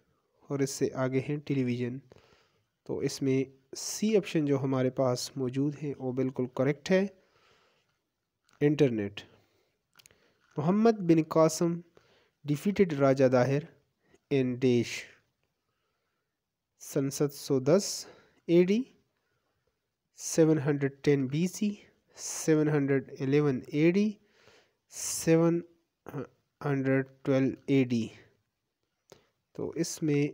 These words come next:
हमारे पास जो डी ऑप्शन है वो बिल्कुल करेक्ट है, संसद सौ बारह एडी।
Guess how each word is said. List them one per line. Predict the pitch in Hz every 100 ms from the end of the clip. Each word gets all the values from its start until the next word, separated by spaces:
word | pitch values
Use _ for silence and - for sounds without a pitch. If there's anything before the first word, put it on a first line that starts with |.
| -
हमारे | 135 131 131 131
पास | 127 131 139
जो | 131
डी | 139 180
ऑप्शन | 156 - 135 123
है | 131 123 131 _ _ _ _ _ _ _
वो | 135
बिल्कुल | 131 131 131 131 -
करेक्ट | 123 139 170 -
है, | 190 196 - - _ _
संसद | - - 135 131 139 131
सौ | - 143 127
बारह | 123 120 123 143 - _ _ _ _ _ _ _ _ _ _ _ _ _ _ _ _ _ _ _ _ _ _ _ _ _ _ _
एडी। | 147 139 123 110